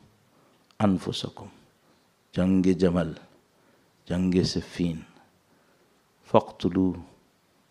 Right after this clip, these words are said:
أَنفُسَكُمْ۔ پھر ایک راستہ ہے، قتل ہو گئے، اب انسان بن جاؤ، نہیں بنے، تمہارا کام ختم ہو گیا،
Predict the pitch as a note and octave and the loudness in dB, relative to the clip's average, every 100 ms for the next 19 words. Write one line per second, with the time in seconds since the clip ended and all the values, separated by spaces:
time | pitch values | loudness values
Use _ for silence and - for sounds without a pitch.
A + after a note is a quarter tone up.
0 | _ F#2 E2+ E2+ - - - - - _ | _ -2 0 -2 -8 -12 -14 -20 -20 _
1 | _ _ _ _ _ _ _ _ _ _ | _ _ _ _ _ _ _ _ _ _
2 | _ _ _ _ _ _ _ _ _ _ | _ _ _ _ _ _ _ _ _ _
3 | _ _ _ - D3+ D#3 B2 G2+ - - | _ _ _ 6 8 10 8 6 -2 -2
4 | - - - _ _ _ _ - C3+ D3 | -10 -12 -14 _ _ _ _ 6 6 10
5 | C#3+ C#3 F#3 F#3+ - _ - G2 F#2+ F#2 | 10 10 6 2 -14 _ 2 2 4 0
6 | - E2 D2+ C2+ A#1+ - - _ _ _ | 0 0 0 -4 -8 -12 -18 _ _ _
7 | _ - A2 F#3+ A3+ A3 A#3 A3+ - - | _ 4 10 12 12 12 10 8 2 -20
8 | _ _ _ _ _ _ _ _ _ _ | _ _ _ _ _ _ _ _ _ _
9 | _ _ _ _ G#2+ F#2 F#2+ F#2+ E2+ F2 | _ _ _ _ -2 2 2 2 -2 -2
10 | F2 D#2 D2+ - A2 | -8 -6 -6 -8 -14